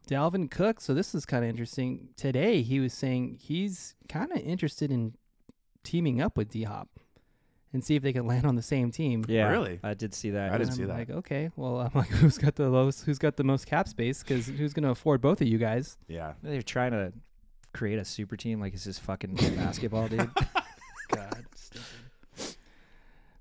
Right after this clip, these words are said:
Speaker 1: But, uh, Brady, you're, uh, Bills Mafia. What's going on with, uh,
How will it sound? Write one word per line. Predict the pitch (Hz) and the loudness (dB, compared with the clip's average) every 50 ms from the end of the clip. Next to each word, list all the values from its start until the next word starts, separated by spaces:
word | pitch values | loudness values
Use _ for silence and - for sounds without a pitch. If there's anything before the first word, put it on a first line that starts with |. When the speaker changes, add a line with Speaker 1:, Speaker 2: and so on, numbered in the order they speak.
| - - | -8 -4
Speaker 1:
But, | - 135 131 131 | -2 0 0 0
uh, | 135 131 131 131 135 135 135 139 135 - - - - - - - - - - - | 0 0 0 0 0 0 0 -2 -4 -6 -10 -16 -20 -20 -20 -18 -18 -18 -14 -8
Brady, | - - 190 226 185 | -4 -2 -2 0 0
you're, | 135 131 143 190 349 392 330 | 0 0 0 0 0 2 4
uh, | 156 127 120 | 4 4 2
Bills | 123 131 123 117 | 2 -2 -2 -2
Mafia. | 123 120 117 117 - - 156 156 | -2 -2 -2 -2 -4 -4 -2 -2
What's | 147 143 165 - | -2 -2 -4 -4
going | - - 220 226 226 | -4 -2 0 0 2
on | 226 220 220 | 2 2 0
with, | 214 208 196 - | 0 -2 -4 -4
uh, | 160 135 139 139 135 143 | -4 -4 -4 -4 -4 -4